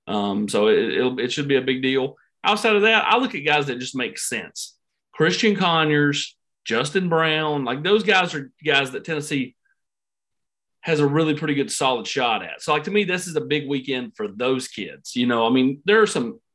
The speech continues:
really nice players coming in, like Jamal Jarrett, offensive lineman, highly ranked, highly regarded, offered by everybody. But I'm looking at guys that Tennessee has, uh, a real shot to get sometime this spring or summer. And I look at Justin Brown, Christian Conyers are two guys.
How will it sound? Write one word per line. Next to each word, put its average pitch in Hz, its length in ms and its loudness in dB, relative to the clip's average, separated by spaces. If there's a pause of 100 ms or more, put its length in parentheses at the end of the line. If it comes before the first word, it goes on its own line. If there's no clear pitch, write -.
really 143 300 4
nice 127 240 0
players 127 400 -4
coming 123 180 -6
in, 120 80 -6
like 113 160 -4
Jamal 117 380 -4
Jarrett, 120 340 -4 (100)
offensive 113 400 -6
lineman, 117 600 -6 (120)
highly 120 280 2
ranked, 113 380 -2
highly 117 200 2
regarded, 113 540 -2 (400)
offered 123 320 -2
by 117 180 2
everybody. 107 640 -4 (320)
But 131 240 0
I'm 180 240 2
looking 165 220 -4
at 113 100 -8
guys 117 280 -2
that - 160 -10
Tennessee 131 440 -4
has, 113 320 -6 (680)
uh, 104 260 -2
a 110 100 -4
real 135 240 4
shot 139 380 0
to 120 100 -6
get 120 340 -4
sometime 120 520 -4
this 113 160 -2
spring 120 260 -8
or 101 100 -10
summer. 101 460 -8
And 110 100 -2
I 123 120 4
look 120 160 0
at 101 80 -6
Justin 131 400 -2
Brown, 117 380 -2
Christian 113 360 -8
Conyers 104 400 -2
are 95 80 -8
two 110 180 -4
guys. 82 400 -8